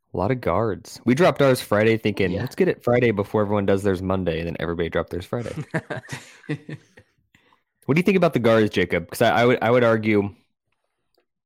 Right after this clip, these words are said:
Speaker 1: if we were podcasting even a week ago, Keontae George, Nick Smith Junior, and even Coulibaly, who's kind of this guard wing,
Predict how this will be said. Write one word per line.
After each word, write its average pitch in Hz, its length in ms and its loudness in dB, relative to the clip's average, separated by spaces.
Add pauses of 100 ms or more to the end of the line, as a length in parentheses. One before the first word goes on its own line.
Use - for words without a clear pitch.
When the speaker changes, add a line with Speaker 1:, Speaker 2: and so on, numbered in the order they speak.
(120)
Speaker 1:
if - 220 -6
we 117 80 4
were 110 80 4
podcasting 104 640 -2
even 98 200 -2
a 90 40 0
week 90 240 -4
ago, 69 380 -8 (1400)
Keontae 104 440 -2
George, 90 560 -2 (400)
Nick 92 220 -6
Smith 92 260 -6
Junior, 90 280 -4
and 104 100 0
even 110 300 0
Coulibaly, 87 600 -2
who's 85 140 -8
kind 92 120 -4
of 87 60 -4
this 85 120 -12
guard 85 260 -4
wing, 82 340 -8